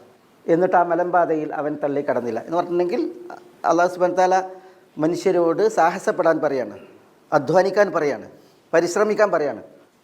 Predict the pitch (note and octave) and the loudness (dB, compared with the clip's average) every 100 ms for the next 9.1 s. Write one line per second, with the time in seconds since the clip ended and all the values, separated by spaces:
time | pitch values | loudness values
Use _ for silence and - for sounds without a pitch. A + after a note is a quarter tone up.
0 | _ - G3+ A3 F3 C#3 - - _ _ | _ 0 2 4 0 -2 -14 -20 _ _
1 | - E3+ F3 D#3 D#3 D#3+ D#3 D3+ D3 C#3+ | -2 0 0 0 2 2 0 -2 0 0
2 | - B2+ B2+ - - _ - C3+ F#3 G3 | 0 -4 -4 -8 -20 _ -12 -8 -8 -2
3 | E3+ F#3 G3 D#3 F#3 F#3 F#3 F3+ F#3 - | 0 0 -2 -4 0 0 2 0 0 -2
4 | - - _ - E3 F#3+ G#3+ G3+ F3 D#3+ | -18 -20 _ -6 -4 2 2 2 0 -2
5 | - D3+ D3 A2+ - - G3+ G3+ F3 D#3 | 0 0 0 -2 -16 -2 -2 0 0 0
6 | - C#3 C#3+ D#3+ G#3 A#3 F#3+ E3+ E3 D#3+ | 2 2 2 4 2 2 0 -2 -4 -4
7 | D#3+ D3+ D3+ D3 D3 E3 B3+ - - _ | -6 -2 -2 -4 -6 -6 -8 -10 -20 _
8 | _ _ C#3 C#3+ C#3+ B2+ A#2+ G2+ - - | _ _ -2 0 -2 -4 -6 -8 -10 -14
9 | G2+ | -14